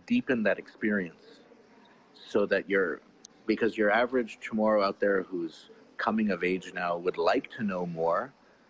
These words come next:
but the, but the, but what they have is so shallow and so small. So you deepen that experience.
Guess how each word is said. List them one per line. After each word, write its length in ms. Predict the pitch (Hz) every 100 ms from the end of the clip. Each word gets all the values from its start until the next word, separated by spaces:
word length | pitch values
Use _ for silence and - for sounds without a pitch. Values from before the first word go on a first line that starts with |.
| _ _ _ _ _
but 200 | 104 -
the, 200 | 104 92 - -
but 160 | 110 -
the, 160 | 107 92
but 140 | 107 98
what 160 | 107
they 120 | 104
have 500 | 101 - 127 120 101 -
is 120 | 95
so 160 | - 110
shallow 640 | - - 107 104 104 87
and 100 | 85 -
so 120 | 92
small. 460 | - - 120 92 - - - - - - -
So 160 | - 120
you 160 | 110 101
deepen 420 | - 143 - 131
that 140 | 95
experience. 880 | 87 - - 107 104 87 78 - -